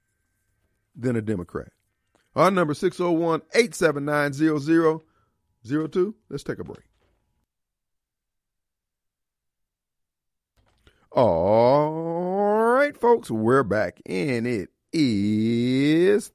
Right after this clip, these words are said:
Thursday. We're glad to be back, be back here in the studios. I wanna remind you, our good friends over at Mayo Auto Clinic. You heard of the Mayo Health Clinic? Well, Mayo Auto Clinic is doing the same thing for your automobile when it needs service, repairs,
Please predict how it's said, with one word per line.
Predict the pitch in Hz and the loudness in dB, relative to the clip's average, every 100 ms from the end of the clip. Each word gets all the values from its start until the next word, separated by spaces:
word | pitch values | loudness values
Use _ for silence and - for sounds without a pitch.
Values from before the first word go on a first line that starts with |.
| - | 2
Thursday. | 196 247 165 123 | 2 2 -2 -2
We're | 139 | 0
glad | 175 127 127 | 0 2 0
to | |
be | 127 143 | 0 -6
back, | 131 _ _ | -8 _ _
be | 135 | -2
back | 147 147 | 0 0
here | 156 | -2
in | 147 | -4
the | |
studios. | 135 - 160 120 110 _ _ | -6 -4 0 0 0 _ _
I | - | -10
wanna | 190 | -4
remind | 160 151 160 120 | -2 -2 -2 -4
you, | |
our | 113 | -6
good | 143 | -8
friends | - 151 131 | -8 -8 -4
over | 143 120 | -2 -2
at | 92 | -4
Mayo | 117 254 311 262 233 185 165 - | -2 -2 2 2 4 4 2 -2
Auto | - 156 127 | -4 -2 -2
Clinic. | - - 82 - _ _ - | -4 -8 -8 -12 _ _ -4
You | 127 | 0
heard | 147 139 | 2 2
of | 131 | 2
the | 117 104 | 0 -2
Mayo | 104 131 143 110 | -2 -2 0 0
Health | 143 196 - | 0 0 -2
Clinic? | 120 110 - _ _ - | -6 -6 -10 _ _ -10
Well, | 92 | -8
Mayo | 104 135 127 | -2 0 0
Auto | 131 - | 0 -2
Clinic | - 131 113 | -4 -8 -8
is | 98 | -10
doing | 101 113 92 | -8 -6 -8
the | |
same | - - 165 165 | -10 -4 -2 -2
thing | 151 151 147 | -4 -6 -6
for | - 104 | -8 -8
your | 92 90 _ _ | -8 -10 _ _
automobile | - 190 247 170 131 131 127 | -2 0 2 0 0 0 0
when | 123 | 0
it | 139 | -4
needs | 120 135 131 117 | -4 -2 -4 -6
service, | - 170 190 117 - - | -8 -4 -2 -4 -8 -16
repairs, | 92 180 170 127 73 - | -10 -4 -2 -2 -4 -12